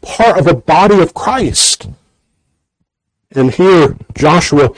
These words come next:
is giving hope to his people because he says, "I'm going to raise up the ministry of, of pure worship. It, it's going to continue on.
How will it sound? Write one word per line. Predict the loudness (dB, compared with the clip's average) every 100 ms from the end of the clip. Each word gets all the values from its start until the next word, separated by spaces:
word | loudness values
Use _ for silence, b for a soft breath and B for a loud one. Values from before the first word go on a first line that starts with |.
| B B B -4
is | -2
giving | 2 2 2
hope | 0 0 0 0 -8 -6
to | -4
his | -2 -4
people | -4 -2 0 2 0 B B B -6
because | -2 0 0
he | 0
says, | 0 2 2
"I'm | 2 0
going | 2 2 2
to | 2 2
raise | 2 2 2 2
up | 2 0 -4 -18 B B B -4
the | 0
ministry | 2 2 4 4 2 0 0 2 2 0 B B B
of, | 2 2 0 -4 -18 -8 -2
of | 0 -2 -6 -10
pure | -6 0 2 4
worship. | 2 2 0 0
It, | 0 -2
it's | -4
going | -2 2 4 4 2 2
to | 0 -2 -2
continue | 0 0 0 2 4 4 4
on. | 4 2